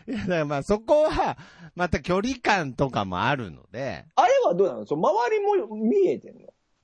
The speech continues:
Speaker 2: その、
Speaker 1: ま、
Speaker 2: わかんないけど、
Speaker 1: 周りも見えてるっていうのはどういうことですか？
Speaker 2: その、例えばわかんないけど、
Speaker 1: はい。
Speaker 2: まあ、リスナー的にも見てる視聴者がいるわけじゃない。
Speaker 1: はいはいはい。
Speaker 2: 例えば俺が入ったら、
Speaker 1: はい。
Speaker 2: 例えばわかんないけど、違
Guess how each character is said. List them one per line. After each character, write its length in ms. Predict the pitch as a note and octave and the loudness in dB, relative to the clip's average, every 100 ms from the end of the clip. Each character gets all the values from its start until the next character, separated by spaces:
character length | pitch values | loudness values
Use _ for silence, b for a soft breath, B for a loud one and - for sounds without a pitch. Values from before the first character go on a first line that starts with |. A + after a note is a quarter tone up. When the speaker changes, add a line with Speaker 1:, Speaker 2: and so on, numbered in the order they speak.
| _ | _
Speaker 2:
そ 60 | D3+ | 4
の、 80 | |
Speaker 1:
ま、 120 | D#3 F3 | 4 4
Speaker 2:
わ 40 | |
か 140 | E3 | 4
ん 20 | E3 | 4
な 180 | G3+ G#3+ | 2 0
い 20 | |
け 60 | G#3+ | 0
ど、 160 | G#3+ | 0
Speaker 1:
周 100 | G3 | 2
り 60 | F#3+ | 2
も 60 | C#3 | 2
見 60 | B2 | 0
え 0 | |
て 60 | |
る 60 | F#2+ | -2
っ 20 | |
て 100 | E2+ | -6
い 40 | F2 | -6
う 20 | |
の 60 | |
は 60 | D#2+ | -6
ど 100 | F2 | -6
う 20 | |
い 40 | D#2 | -10
う 20 | |
こ 80 | - | -14
と 100 | - | -20
で 80 | F2 | -20
す 100 | _ | _
か？ 200 | - F3 - | -20 -16 -2
Speaker 2:
そ 40 | |
の、 120 | F3 B3 | 2 4
例 60 | |
え 20 | |
ば 140 | G#3 C#3+ | 4 2
わ 80 | B2+ | 2
か 120 | E3 | 0
ん 80 | C#3 | 2
な 100 | G#2+ | -2
い 80 | F#2 | -4
け 100 | G#2 | 0
ど、 320 | B2+ A2+ F#2 | 2 2 0
Speaker 1:
は 100 | F#2 | 2
い。 20 | |
Speaker 2:
ま 100 | C#3+ | 2
あ、 20 | |
リ 120 | C#3+ | 2
ス 180 | C#3+ E3 | 0 2
ナ 200 | D#3+ D#3+ | 4 2
ー 60 | D3+ | 2
的 260 | D3 - | -4 -2
に 300 | C#3+ C#3 C3+ | 0 2 0
も 180 | C3+ C#3 | 2 2
見 160 | D#3 E3+ | 4 4
て 140 | A#2 | 4
る 180 | G#2 G2+ | 2 0
視 80 | - | 2
聴 180 | D3+ A2 | 4 4
者 140 | F#2 | 2
が 100 | F#2 | 2
い 60 | G#2 | 2
る 80 | |
わ 140 | G2 - | 2 -2
け 80 | E2+ | -4
じ 100 | A#2 | -2
ゃ 40 | |
な 60 | A#2+ | -2
い。 60 | D#2 | -4
Speaker 1:
は 40 | |
い 20 | |
は 140 | D#2+ D2+ | -8 -10
い 80 | - | -12
は 140 | C2+ | -20
い。 80 | - _ _ _ | -20 _ _ _
Speaker 2:
例 60 | F#3 F3+ F#3 F3 A3 | -8 0 2 4 4
え 20 | |
ば 140 | F3+ | 6
俺 180 | D3 F#3 | 6 6
が 100 | A#3+ | 4
入 220 | G#3 A#3 | 4 2
っ 60 | - | 0
た 180 | - A2+ | -2 2
ら、 260 | C3+ F#2+ | 2 0
Speaker 1:
は 140 | A2 G#2 | 0 2
い。 40 | |
Speaker 2:
例 20 | - | 2
え 40 | |
ば 160 | B2 G#2+ | 2 0
わ 100 | A2 | 2
か 140 | C#3+ | 0
ん 40 | A#2+ | 2
な 60 | |
い 60 | G#2 | 0
け 80 | |
ど、 60 | |
違 20 | G2+ | -2